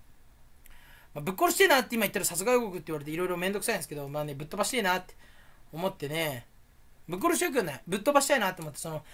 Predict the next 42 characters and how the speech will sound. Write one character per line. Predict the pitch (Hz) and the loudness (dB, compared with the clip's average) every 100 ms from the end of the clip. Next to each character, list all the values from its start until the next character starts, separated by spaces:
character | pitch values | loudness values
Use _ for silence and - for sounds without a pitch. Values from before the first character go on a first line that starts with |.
| - - | -20 -10
い | 302 370 403 359 | -2 2 2 2
い | |
家 | 240 | 2
住 | - 254 | 2 2
ん | 247 | 0
で | 208 | 0
る | 170 | 0
し | - | -4
っ | 214 | -6
て | - | -8
い | 160 | -10
う | |
基 | - 226 | -4 -4
準 | 277 302 | 0 2
も | 285 | 4
よ | 277 233 | 4 2
く | |
わ | 196 | 2
か | 180 | 2
ん | 165 | -2
ね | 139 | -4
え | |
し | 143 | -10
な。 | 143 - - - - - - - - - - - | -12 -14 -20 -20 -20 -20 -20 -20 -20 -20 -16 0
お | |
前 | 247 302 | 6 8
の | 294 | 6
基 | - 233 | 2 0
準 | 269 240 | 2 4
何、 | 247 170 | 4 2
お | 143 | -4
前。 | 127 123 | -8 -10
ね | - - - | -14 -20 -12
え。 | 151 139 | -10 -10
っ | 131 - - - - - - - - - - - | -12 -20 -20 -20 -20 -20 -20 -20 -20 -20 -20 -8
て | - | 0
い | 185 | 0
う | |
話。 | 170 170 - 151 - - - - - - - - - - - - - - - - - - - | 0 -4 -6 -10 -14 -20 -20 -20 -20 -20 -20 -20 -20 -20 -20 -20 -20 -20 -20 -20 -20 -20 -20
う | 151 | -14
ー | |
ん。 | 147 139 135 131 127 123 123 120 | -12 -10 -10 -12 -12 -12 -12 -14